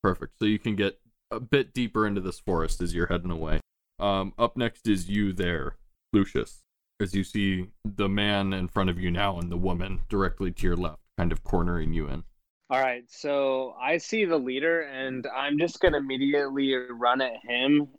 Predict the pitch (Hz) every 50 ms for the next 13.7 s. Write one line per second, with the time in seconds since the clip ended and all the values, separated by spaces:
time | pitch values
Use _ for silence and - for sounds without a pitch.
0 | - 127 127 123 117 113 113 110 110 110 110 104 - - - - _ _ _ _
1 | _ _ _ _ _ - 120 120 123 127 131 131 117 - - - 131 131 127 123
2 | 117 120 117 117 117 113 113 113 - - - 123 117 117 113 110 110 110 110 110
3 | 107 110 110 110 110 107 - _ _ - - _ _ _ _ _ _ _ _ _
4 | _ _ _ _ _ _ _ _ _ _ _ - 123 127 127 131 135 135 127 -
5 | - - - 131 123 120 120 120 120 117 113 110 - _ _ _ _ _ _ 120
6 | 120 120 113 - - - 131 131 135 135 135 - - - 139 135 135 131 123 117
7 | 113 110 113 113 113 104 - - - 104 98 95 92 95 98 - - - - -
8 | - _ _ _ _ _ _ _ _ _ _ _ _ _ _ - 110 101 107 107
9 | 104 104 101 - - 110 113 120 120 120 120 113 113 127 120 - - - - 135
10 | 127 123 123 123 117 117 139 156 156 - - 196 180 160 - 196 202 196 156 -
11 | - - - 110 104 98 98 95 - 113 104 98 101 110 113 127 135 143 143 -
12 | _ _ _ - 139 123 - - - - 147 139 143 147 143 - 98 101 101 107
13 | 110 110 123 117 131 117 101 107 110 - - - -